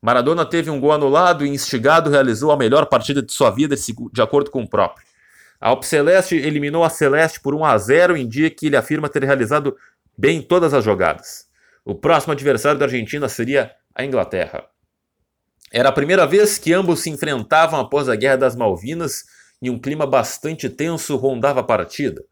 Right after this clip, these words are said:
fazendo com que o próprio exército mexicano patrulhasse as arquibancadas das redondezas do Estádio Azteca,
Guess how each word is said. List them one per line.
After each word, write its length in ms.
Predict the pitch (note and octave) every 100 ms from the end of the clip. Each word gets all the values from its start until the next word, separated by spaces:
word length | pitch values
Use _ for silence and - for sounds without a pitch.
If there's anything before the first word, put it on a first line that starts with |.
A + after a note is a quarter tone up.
| _ _ _ _
fazendo 400 | G2+ F#2 C#3 C#3+
com 160 | C#3+
que 80 | D3
o 80 | A#2
próprio 440 | - C#3+ E3 D3+
exército 500 | A2+ G#2+ D3 - C3+
mexicano 520 | C3 B2+ A2+ - D#3
patrulhasse 680 | D3 D3 C#3+ B2+ A#2+ D3+ -
as 80 | B2+
arquibancadas 720 | C3 A#2+ B2 A2 F#2+ C#3+ D3 C3+
das 140 | A2+
redondezas 500 | C3 A#2+ G#2 C#3+ C3+
do 80 | A#2
Estádio 300 | - C#3 A#2+
Azteca, 640 | - - D#3+ E3 F3